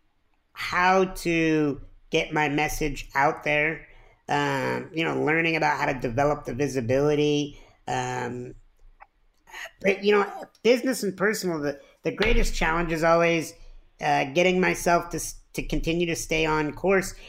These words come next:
and see the vision, because the moment you start to, to worry, like, "Well,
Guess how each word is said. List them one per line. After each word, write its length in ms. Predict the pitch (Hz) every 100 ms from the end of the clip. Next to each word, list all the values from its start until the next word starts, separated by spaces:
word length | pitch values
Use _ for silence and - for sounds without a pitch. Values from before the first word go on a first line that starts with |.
| -
and 140 | 147 -
see 220 | 175 156
the 120 | 139
vision, 480 | 139 208 160 147 127
because 600 | 131 143 139 135 131 - - _ _
the 100 | 156
moment 440 | 165 190 196 190 185
you 160 | 165
start 360 | - 165 160 143
to, 420 | 160 151 147 147
to 180 | - 151
worry, 340 | 143 185 185 143
like, 240 | 131 -
"Well, 340 | 156 156 147